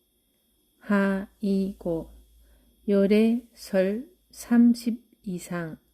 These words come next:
즉비 즉시 비상 시명 삼십 이상 수보리 약유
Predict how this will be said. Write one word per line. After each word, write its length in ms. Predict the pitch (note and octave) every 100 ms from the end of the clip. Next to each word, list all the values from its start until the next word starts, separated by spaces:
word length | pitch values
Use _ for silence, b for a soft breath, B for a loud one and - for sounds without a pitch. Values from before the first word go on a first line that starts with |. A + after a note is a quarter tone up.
| _ -
즉비 880 | G#3+ G#3 - _ - A3 A#3 A#3 - _ _ _ _ _ _ _ _ -
즉시 880 | A3 G#3 _ - - - A#3+ B3+ - _
비상 520 | G3+ F3+ F#3+ E3+ D#3+ _ _ _ _ _ _ b b b b _
시명 840 | - - B3 A#3 G3+ F#3+ E3+ G#3+ _ _ _
삼십 720 | - A#3+ A#3+ A#3+ A#3 A3+ G#3+ _ _ _
이상 580 | G#3 F#3+ G3 G#3+ A#3+ A#3+ _ _ _ _ _ _ _ _ _ _
수보리 840 | - A#3+ G3+ G3 F#3+ F3 D#3+ - _ _ _ _ _ _ -
약유 1120 | F#3+ G#3+ A#3 _ _ _ - - G3+ G#3+ C4+